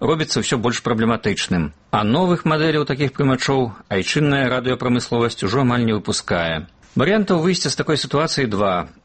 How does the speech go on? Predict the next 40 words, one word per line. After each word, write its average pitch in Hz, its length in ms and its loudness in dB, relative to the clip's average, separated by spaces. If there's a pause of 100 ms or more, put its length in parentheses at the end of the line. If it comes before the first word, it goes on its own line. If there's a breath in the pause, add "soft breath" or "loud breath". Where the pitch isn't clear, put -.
Альбо 127 320 2
асвоіць 127 400 -2
кампутар 127 560 -2
і 98 260 0
слухаць, 147 480 -2
а 87 140 -2
заадно 95 320 0
і 92 80 0
чытаць, 135 420 -4
і 107 60 -2
глядзець 90 320 -2
фота 135 400 -2
і 82 80 -4
відэа 135 400 0
на 127 80 2
нашым 127 320 0
інтэрнэт-сайце, 117 800 -2 (160)
альбо 139 560 0
набыць 117 560 -2
спадарожнікавую 101 720 0
антэну 160 480 0
і 165 160 -2
праз 139 240 0
яе 113 320 0
настроіцца 117 500 -2
на 107 140 0
хвалю 98 240 -2
свабоды. 87 480 -2 (220)
Зразумела, 175 500 0
што 131 160 -2
для 123 80 2
многіх 170 400 0
людзей 131 240 0
сталага 143 400 0
веку 135 260 -2
варыянт 117 460 -2
з - 80 -8
кампутарам 120 580 0
даволі 117 300 0
праблематычны, 113 1120 -2